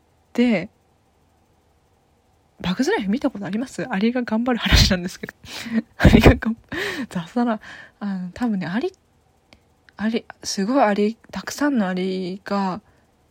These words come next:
えー、あれなんだろう。ホッパーっていう悪役みたいなやつのためにね、<laughs> 年貢を納めるっていうと。<laughs> な-、なんだろう。ホッパー。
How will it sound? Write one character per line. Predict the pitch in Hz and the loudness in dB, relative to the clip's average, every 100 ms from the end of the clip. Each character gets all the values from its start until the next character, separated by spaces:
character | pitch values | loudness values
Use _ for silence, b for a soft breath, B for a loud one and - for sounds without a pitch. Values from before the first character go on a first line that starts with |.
| _ - | _ -8
え | 180 | -6
ー、 | 175 | -4
あ | |
れ | 170 | -6
な | 180 240 | -6 -2
ん | |
だ | 285 | 0
ろ | 196 170 - | 0 -2 -6
う。 | B B B | B B B
ホ | - | -20
ッ | - - | -8 4
パ | 285 180 | 6 6
ー | |
っ | - | -2
て | - | -6
い | 165 165 | -4 -4
う | - | -6
悪 | 160 - | -8 -4
役 | 277 254 | -2 0
み | 254 | -2
た | 160 143 | -2 -4
い | |
な | 165 | -4
や | |
つ | 185 - - - | -8 -12 -18 -10
の | 190 | -8
た | - 185 | -4 -2
め | |
に | 165 | -2
ね、 | 165 190 - - B B | 0 0 -2 -18 B B
<laughs> | - - - | 4 8 10
年 | 160 220 247 285 | 12 10 10 6
貢 | 285 277 | 6 6
を | |
納 | 262 254 269 | 4 2 4
め | 226 | 4
る | |
っ | |
て | 190 180 | 2 -2
い | |
う | |
と。 | - 269 - 302 285 320 - - - - - B 403 311 254 | -4 -4 -2 2 4 4 2 -10 -12 -18 -18 B -10 -4 4
<laughs> | |
な-、 | 294 | 4
な | 285 294 | 6 6
ん | |
だ | 240 | 6
ろ | 185 | 2
う。 | - B B B - | -2 B B B -18
ホ | - 302 | -12 -12
ッ | _ | _
パ | - 185 | 2 2
ー。 | 160 | 2